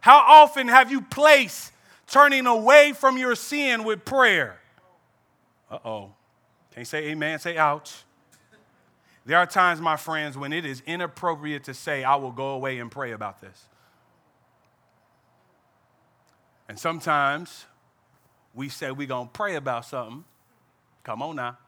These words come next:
so that we can continue to walk in disobedience in something. You know you need to turn for that. "I'm gonna pray about it." You ain't gonna pray.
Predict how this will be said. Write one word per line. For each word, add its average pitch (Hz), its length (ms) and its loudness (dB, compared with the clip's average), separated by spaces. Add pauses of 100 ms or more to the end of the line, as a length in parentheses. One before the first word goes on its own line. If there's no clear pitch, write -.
(760)
so - 320 -12
that 123 140 -10
we 131 100 -12
can 120 100 -14
continue 123 300 -16
to 117 80 -12
walk 117 220 -8
in 113 80 -16
disobedience 117 800 -16
in 101 100 -20
something. 95 400 -20 (2500)
You 254 140 -2
know 330 120 8
you 302 140 0
need 311 160 -2
to 277 80 -6
turn 294 200 4
for 285 60 -2
that. 269 100 6
"I'm 233 200 6
gonna 214 120 -6
pray 214 220 -4
about 180 300 -4
it." - 60 -20 (1500)
You 160 160 -14
ain't 160 160 -4
gonna 127 160 -8
pray. 104 280 -14